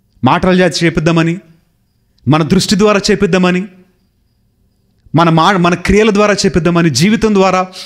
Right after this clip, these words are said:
అనేక పాపాలు చేయించడానికి సాతానుడు వదలనటువంటి అగ్ని బాణములు లేవు. మనకి చిన్న ఉదాహరణ ఎవరు అని అంటే, గొప్ప ఉదాహరణ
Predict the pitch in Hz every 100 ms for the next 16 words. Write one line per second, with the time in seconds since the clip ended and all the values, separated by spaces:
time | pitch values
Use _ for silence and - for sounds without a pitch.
0 | - 185 254 302 269 240 233 240 233 -
1 | 226 202 220 190 175 143 143 - - -
2 | 196 226 233 214 185 170 175 190 185 165
3 | 170 160 262 190 - _ 151 151 156 262
4 | 185 190 202 208 269 180 - - 123 143
5 | 127 110 _ _ _ _ _ _ _ -
6 | _ _ _ _ _ _ _ _ _ _
7 | _ _ _ _ _ _ _ _ - -
8 | 214 254 240 - 233 247 226 220 214 202
9 | 185 190 190 165 147 254 160 - - _
10 | _ - 120 185 - 247 196 175 156 120
11 | 110